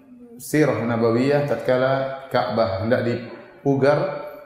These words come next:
oleh orang-orang Quraisy karena Ka'bah sudah mengalami kerusakan, ya. Eh, kemudian mereka ingin merenovasi Ka'bah, maka tatkala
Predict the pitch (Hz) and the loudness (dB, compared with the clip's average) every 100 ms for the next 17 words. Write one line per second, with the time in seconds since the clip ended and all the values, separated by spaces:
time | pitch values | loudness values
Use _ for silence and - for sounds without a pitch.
0 | - 120 120 117 117 113 113 113 117 131 | -8 0 2 2 2 2 2 2 0 0
1 | 131 - 110 110 117 110 113 120 117 107 | 0 -2 -4 -2 -2 0 -2 0 -2 -2
2 | 107 110 107 107 - - - - _ _ | -2 -2 -2 -4 -6 -12 -20 -20 _ _
3 | - 113 110 120 117 127 135 107 123 - | -8 -4 0 0 2 0 2 0 0 -2
4 | - - - - - - 113 110 107 110 | -8 -14 -18 -20 -16 -2 0 2 2 2
5 | 117 113 120 127 117 113 - - 113 120 | 0 2 2 2 2 -2 -6 -4 0 2
6 | - 131 123 120 117 117 117 117 120 117 | 2 2 0 2 0 0 -2 0 0 2
7 | 117 123 - 127 120 143 147 - - - | 0 0 0 0 2 0 0 -4 -10 -16
8 | - - - 123 131 123 117 - - - | -20 -12 -2 0 2 2 0 -4 -8 -6
9 | 123 - 151 135 | -4 0 2 4